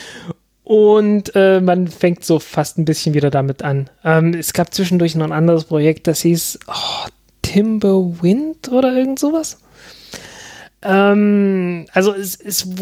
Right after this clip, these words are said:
es gab mehrere Ansätze, solche, äh, solche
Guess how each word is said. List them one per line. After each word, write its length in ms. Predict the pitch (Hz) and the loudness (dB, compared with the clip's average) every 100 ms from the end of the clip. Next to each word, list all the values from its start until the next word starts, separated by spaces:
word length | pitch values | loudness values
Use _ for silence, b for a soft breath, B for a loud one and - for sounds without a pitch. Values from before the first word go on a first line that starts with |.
| 208 | -10
es 100 | 170 | -6
gab 220 | - 202 185 | -4 -2 2
mehrere 500 | 185 202 185 160 160 | 4 4 2 0 -2
Ansätze, 540 | 156 185 180 165 165 | 0 2 2 2 -2
solche, 400 | 151 147 - 156 _ - - | -2 -4 -2 -6 _ -18 -4
äh, 460 | 156 147 143 147 160 | 0 2 2 0 -2
solche 800 | 156 151 143 151 147 147 151 170 | 0 -2 0 0 0 -4 -6 -10